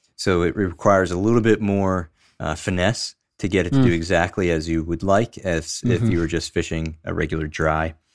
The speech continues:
Speaker 2: Yeah, that's why it's not great, I don't think, for terrestrial fishing.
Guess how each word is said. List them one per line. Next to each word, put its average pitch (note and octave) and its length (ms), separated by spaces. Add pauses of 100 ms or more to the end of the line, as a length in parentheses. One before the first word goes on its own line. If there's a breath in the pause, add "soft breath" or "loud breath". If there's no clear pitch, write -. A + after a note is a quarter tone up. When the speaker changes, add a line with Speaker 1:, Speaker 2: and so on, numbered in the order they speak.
(200)
Speaker 2:
Yeah, C#3 140
that's D3+ 260
why E3+ 160
it's - 140
not C3+ 260
great, A#2+ 440 (280)
I A2+ 140
don't G#2+ 180
think, G#2 220
for A2 240 (300)
terrestrial B2+ 540
fishing. - 480